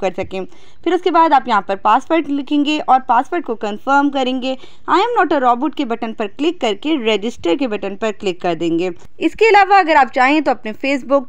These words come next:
Twitter या फिर Google अकाउंट से भी रजिस्टर कर सकते हैं। अब ये हमें बता रहे हैं कि आपका अकाउंट क्रिएट हो गया है। आप अपनी ईमेल चेक कीजिए, वहाँ पर आपको एक एक्टिवेशन लिंक दिया गया है।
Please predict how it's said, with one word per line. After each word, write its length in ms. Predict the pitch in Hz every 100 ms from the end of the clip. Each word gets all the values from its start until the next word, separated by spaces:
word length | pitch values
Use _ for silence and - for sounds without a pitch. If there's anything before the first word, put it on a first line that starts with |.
| 247
Twitter 380 | 247 262 277 220
या 80 |
फिर 220 | 202 254 202
Google 240 | 233 302 277
अकाउंट 340 | 226 202 214
से 80 | 226
भी 100 | 220
रजिस्टर 440 | 202 196 - 269
कर 200 | 294 240 220
सकते 300 | 170 - 185
हैं। 220 | 180 151 - -
अब 160 | 294
ये 100 | 381
हमें 220 | 415 285 247
बता 260 | 233 226 214
रहे 120 | 233
हैं 120 | 320
कि 80 | 320
आपका 280 | 226 226 226
अकाउंट 320 | 220 208 208
क्रिएट 400 | 196 208 285 294
हो 100 | 208
गया 160 | 220
है। 140 | 233 302
आप 320 | 247 269 311
अपनी 340 | 254 254 302 -
ईमेल 340 | 269 302 415 415
चेक 220 | 262 220 -
कीजिए, 360 | 226 202 269 320
वहाँ 280 | 240 277 339
पर 160 | 269
आपको 240 | 214 208 277
एक 120 | 311
एक्टिवेशन 540 | 220 - 214 202 - 294
लिंक 320 | 214 226 220 -
दिया 220 | 190 180
गया 220 | 170 175
है। 240 | 196 196